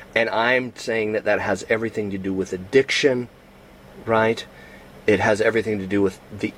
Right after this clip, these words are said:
energy that comes flowing out of us that we like to pretend isn't there, but it is totally true. Part of this journey of life is spending that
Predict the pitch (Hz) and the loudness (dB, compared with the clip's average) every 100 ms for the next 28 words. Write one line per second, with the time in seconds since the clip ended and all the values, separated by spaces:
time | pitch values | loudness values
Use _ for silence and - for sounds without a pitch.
0 | - 127 127 110 107 92 - 117 104 - | 0 2 2 0 -6 -6 -6 -8 -8 -12
1 | - 127 120 120 113 98 107 113 104 92 | 0 6 8 8 4 0 4 4 4 2
2 | - - 98 107 104 110 110 - 95 98 | -2 -2 -2 0 4 4 2 -4 -16 -16
3 | - 135 131 117 104 107 95 107 110 127 | 0 2 4 2 -2 -6 2 6 6 4
4 | - - - - - 113 101 95 92 - | 0 -12 -20 -20 -2 0 2 2 0 -2
5 | - - - - - - - 123 120 107 | -16 -20 -20 -20 -16 -6 2 4 6 6
6 | 98 87 - - - - - 107 98 - | 4 2 -10 -20 -8 -6 2 6 6 4
7 | - - - 143 135 123 - 123 127 135 | -8 -10 2 4 4 -2 -10 -10 -2 0
8 | 135 127 117 - 110 95 107 120 120 95 | 0 -2 -6 -4 -4 -2 4 6 4 0
9 | - - - 131 127 113 107 - - - | -10 -18 -6 0 0 0 -4 -6 -6 -8
10 | - - - - - - - - 113 135 | -18 -20 -20 -6 -2 0 0 0 0 2
11 | 139 151 143 143 139 143 | 4 4 4 4 4 2